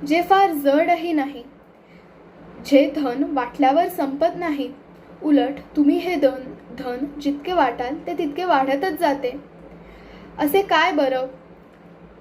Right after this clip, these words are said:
या कोड्याचा, या कोड्याचे उत्तर याच सुभा-, सुभाषिताच्या शेवटच्या ओळीत दिलेले आहे. "विद्याधन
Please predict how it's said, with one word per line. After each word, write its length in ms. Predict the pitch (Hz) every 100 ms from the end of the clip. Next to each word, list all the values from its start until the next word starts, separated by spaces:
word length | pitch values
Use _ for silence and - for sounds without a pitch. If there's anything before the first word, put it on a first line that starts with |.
| - 277
या 180 | 262
कोड्याचा, 680 | 339 370 339 339 339 330 339 - - - -
या 200 | 277 285
कोड्याचे 440 | 294 339 339 349
उत्तर 480 | - 294 - 254 254 330 - - -
याच 320 | 277 311 349 -
सुभा-, 520 | 311 294 285 - -
सुभाषिताच्या 760 | 294 285 269 302 285 262 262 277
शेवटच्या 540 | - 277 269 277 359
ओळीत 280 | 330 269 277
दिलेले 340 | 277 262 254 277
आहे. 260 | 285 269 - - - - - - - - - - - - - - 254
"विद्याधन 640 | 262 - 254 302 285